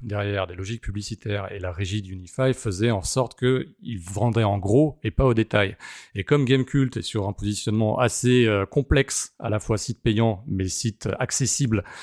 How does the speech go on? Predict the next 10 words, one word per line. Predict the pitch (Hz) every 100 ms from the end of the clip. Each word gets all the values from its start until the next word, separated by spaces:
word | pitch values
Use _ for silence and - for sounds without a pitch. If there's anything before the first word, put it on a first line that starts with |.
| - - -
euh, | 104 95 95
pour | - 98
son | - 104 101
immense | 110 113 -
maje-, | 107 95 104 98 -
pour | -
son | - 104
immense | 101 -
partie, | 104 - 165 180 - - - - -
euh, | 107 104 104 101 107